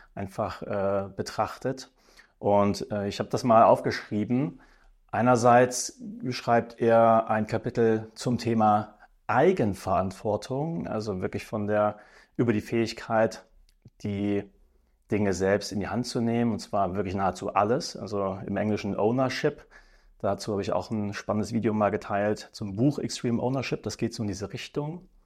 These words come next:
Dann geht er darauf ein, dass wir wissen sollten, dass wir unwissend sind. Also wir sollten dauerhaft unsere eigenen Glaubenssätze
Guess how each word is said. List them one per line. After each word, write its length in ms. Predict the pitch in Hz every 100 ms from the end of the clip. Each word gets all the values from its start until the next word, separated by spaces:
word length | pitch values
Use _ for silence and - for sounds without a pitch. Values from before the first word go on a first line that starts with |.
| _ _ _ _ _ _ -
Dann 300 | 110 123 135
geht 180 | 135
er 100 | 135
darauf 360 | 120 120 117 -
ein, 400 | 104 110 113 107
dass 800 | 113 104 107 104 - - - _ _ _ _ _ _
wir 600 | 110 101 104 107 104 98
wissen 360 | 98 110 117 135
sollten, 840 | 113 107 113 110 110 110 113 110 - _
dass 180 | 117 110
wir 120 | 120
unwissend 760 | 156 202 180 120 92 95 90 - -
sind. 680 | 87 82 90 107 143 - -
Also 480 | - 98 98 95 104
wir 100 | 95
sollten 520 | 98 98 95 104 95 - - - _ _ _
dauerhaft 640 | - 120 135 101 110 -
unsere 300 | 104 101 95
eigenen 560 | 98 101 113 117 110 101
Glaubenssätze 1120 | 92 98 107 113 107 107 - 110 104 104 -